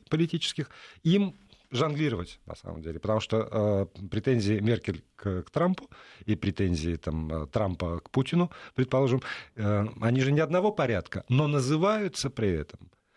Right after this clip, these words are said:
примерно одинаково. Несоблюдение, не, там,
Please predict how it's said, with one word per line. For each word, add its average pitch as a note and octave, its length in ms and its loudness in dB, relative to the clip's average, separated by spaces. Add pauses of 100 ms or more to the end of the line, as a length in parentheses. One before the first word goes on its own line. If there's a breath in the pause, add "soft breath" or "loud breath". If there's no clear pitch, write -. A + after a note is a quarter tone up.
(240 soft breath)
примерно B2+ 480 4
одинаково. G#2+ 640 0
Несоблюдение, B2+ 840 2
не, A#2 180 4
там, F#2+ 200 0